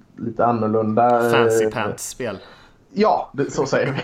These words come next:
Speaker 1: vi. <laughs> Med sin linje. Och, och där känns, eh, såklart då Billy Price väldigt, eh, naturlig. Han kommer loss jättefint och, och, eh, med smidig rörelse, eh, med tanke på hans storlek. Eh,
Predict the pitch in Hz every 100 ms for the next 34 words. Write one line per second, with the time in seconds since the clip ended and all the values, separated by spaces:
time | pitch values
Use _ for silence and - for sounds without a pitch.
0 | - 170 160 143 131 131 127 139 131 139
1 | 131 120 117 135 135 139 147 143 139 123
2 | - - 117 117 113 113 117 117 113 113
3 | 113 101 107 - - - - _ - _
4 | - 139 135 156 - 117 107 107 117 -
5 | 120 120 104 110 110 - 104 101 98 -
6 | 117 107 104 110 - - - _ - 110
7 | 107 107 101 104 120 - _ - 101 -
8 | 104 104 - 104 - 107 107 104 101 101
9 | 98 101 98 80 85 76 87 - 110 107
10 | - 87 - 123 127 113 104 113 131 131
11 | 110 104 104 135 135 - 113 117 113 110
12 | 113 117 117 113 104 110 104 110 110 -
13 | 110 101 - - - 107 101 101 101 98
14 | 90 82